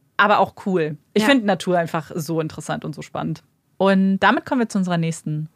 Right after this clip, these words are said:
Speaker 1: Rubrik in diesem Podcast: unseren Empfehlungen. Marika hat gerade auf mich gezeigt. Ich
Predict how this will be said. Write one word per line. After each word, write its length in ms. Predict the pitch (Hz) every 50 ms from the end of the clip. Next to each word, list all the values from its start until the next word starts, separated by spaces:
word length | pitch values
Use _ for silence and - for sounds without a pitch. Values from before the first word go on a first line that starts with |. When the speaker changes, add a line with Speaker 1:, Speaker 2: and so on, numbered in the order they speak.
| _
Speaker 1:
Rubrik 560 | - 160 151 - - - - - _ - - - _ _ _ _ _
in 100 | - 156
diesem 200 | 151 151 147 151
Podcast: 540 | - 147 - - - 175 170 202 220 - - _ _ _ _
unseren 360 | 196 196 190 202 190 196 196
Empfehlungen. 880 | - - 202 185 - - 240 294 - 170 165 156 - 113 - - 185 - _ _ _ _ _ _ _ _ _ _ _ _ _ _ _ _ -
Marika 280 | 185 185 196 - 226
hat 80 | 214 196
gerade 180 | - 190 180
auf 100 | 185 175
mich 220 | - 175 175 - -
gezeigt. 540 | 180 160 - - 165 143 143 - - - -
Ich 240 | - 156 - -